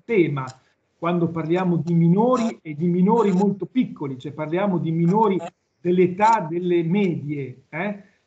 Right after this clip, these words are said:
c'è stato un aumento di connessioni a Pornhub in Italia rispetto a tanti paesi europei, molto più alto di tanti altri paesi europei.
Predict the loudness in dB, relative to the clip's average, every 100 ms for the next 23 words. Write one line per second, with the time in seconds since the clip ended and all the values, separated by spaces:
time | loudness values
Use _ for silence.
0 | _ -10 -4 0 0 2 0 2 2 2
1 | 0 -2 -4 -8 -2 0 0 -2 -4 -4
2 | 0 0 -2 -6 -2 -2 0 -2 -2 -2
3 | -6 -6 -2 2 2 2 2 2 2 0
4 | 0 0 -4 -10 _ _ _ -10 -10 -8
5 | -8 -6 -6 -8 -10 -8 -6 -6 -6 -8
6 | -8 -4 -2 0 0 -4 -6 0 2 2
7 | 0 -14 _ -2 0 2 2 2 -2 -4
8 | -2 0 -2 -4 -10 -14 -12 -8 -6 -8
9 | -8 -8 -8 -8 -10 -8 -4 -2 -2 -6
10 | -8 -6 -8